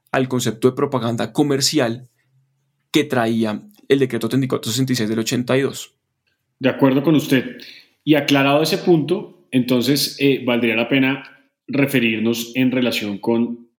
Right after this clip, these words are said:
Speaker 2: a lo que se enfrentan hoy en día las agencias de publicidad al tener enfrente una definición como la que trae el Estatuto de Protección al Consumidor.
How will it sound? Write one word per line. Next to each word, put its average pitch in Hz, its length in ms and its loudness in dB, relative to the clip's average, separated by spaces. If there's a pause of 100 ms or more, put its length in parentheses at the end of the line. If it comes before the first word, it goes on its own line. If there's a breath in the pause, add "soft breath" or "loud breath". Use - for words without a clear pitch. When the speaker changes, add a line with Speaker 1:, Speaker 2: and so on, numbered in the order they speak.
(260)
Speaker 2:
a 127 100 0
lo 131 160 2
que 123 80 -6
se 113 120 -4
enfrentan 117 440 -2
hoy 131 140 2
en 131 100 2
día 120 280 0 (100)
las 117 200 -2
agencias 104 380 -6
de 117 80 0
publicidad 120 680 -2
al 110 160 -8
tener 104 280 -4
enfrente 117 760 -4 (400)
una 127 260 2
definición 117 540 0
como 113 180 -2
la 113 140 -2
que 101 80 -6
trae 95 500 -6
el 110 100 -6
Estatuto 98 640 -10 (460 soft breath)
de 113 100 -2
Protección 98 460 -6
al - 60 -16
Consumidor. 131 680 0